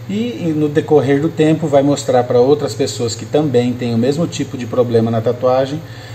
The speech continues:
e aí dessa maneira você vai ter um marketing a seu favor, trazendo sempre mais pessoas pra fazer reformas, né? Que isso é muito bacana. E aí, na hora de você fazer o, a troca de cores ali, sempre é importante, se você vai usar o mesmo, a mesma ponteira, né?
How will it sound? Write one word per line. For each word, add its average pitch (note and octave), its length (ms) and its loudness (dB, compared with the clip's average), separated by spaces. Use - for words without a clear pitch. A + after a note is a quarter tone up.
e D#3+ 260 2
aí D#3+ 200 6
dessa D#3 320 2
maneira D3 340 4
você D3+ 240 2
vai D#3 120 6
ter D#3+ 100 0
um E3 80 4
marketing C#3+ 540 0
a C#3+ 60 -2
seu D3+ 180 2
favor, B2+ 500 -2
trazendo C3+ 460 2
sempre D3+ 400 -2
mais C#3 260 2
pessoas C3+ 520 -4
pra C3+ 160 -4
fazer B2+ 400 -4
reformas, C3 640 0
né? A#2 220 -2
Que B2 100 -6
isso B2 160 -2
é A#2+ 60 6
muito B2 200 -2
bacana. C#3 500 -2
E E3+ 80 2
aí, E3+ 380 2
na D3+ 140 2
hora C3+ 120 4
de C3 80 -4
você C3+ 280 0
fazer C#3 680 0
o, A#2+ 460 -4
a A#2 80 -2
troca B2+ 320 0
de A#2+ 100 -4
cores B2 380 -2
ali, A#2+ 120 0
sempre D#3 280 -2
é - 20 2
importante, C3 460 0
se C3+ 80 -4
você B2+ 200 -2
vai B2 140 4
usar A#2 240 2
o A2+ 60 4
mesmo, D3+ 400 2
a A2+ 40 0
mesma C3 260 0
ponteira, A#2+ 540 -4
né? B2 220 -2